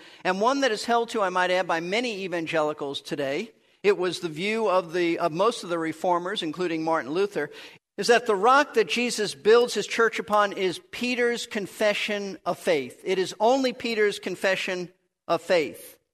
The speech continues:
And I think there's some validity to that view too, because certainly the person and work of Christ on the cross is the foundational truth that the church is built upon. However, once again, it doesn't seem to me to be the point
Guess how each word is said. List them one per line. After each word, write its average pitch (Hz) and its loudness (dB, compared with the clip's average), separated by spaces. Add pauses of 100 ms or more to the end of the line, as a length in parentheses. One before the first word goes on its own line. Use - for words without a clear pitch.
(320)
And 277 2
I 262 2
think 247 -4
there's 247 0
some 233 -2
validity 202 4
to 190 0
that 170 0
view 185 -6
too, 196 -2 (1300)
because 180 0
certainly 214 4
the 175 -2
person 233 2
and 170 -2
work 220 4
of 165 -6
Christ 202 0
on 180 -2
the 170 -6
cross 190 2 (260)
is 240 0
the 196 -8
foundational 208 0 (220)
truth 185 0 (400)
that 160 0
the 165 -10
church - -4
is 156 -6
built 156 -2
upon. 127 -6 (540)
However, 220 0
once 180 -6
again, 208 -4
it 175 -10
doesn't 254 0
seem 254 -4
to 285 -4
me 180 0
to 175 -10
be 175 -2
the 190 -4
point 185 0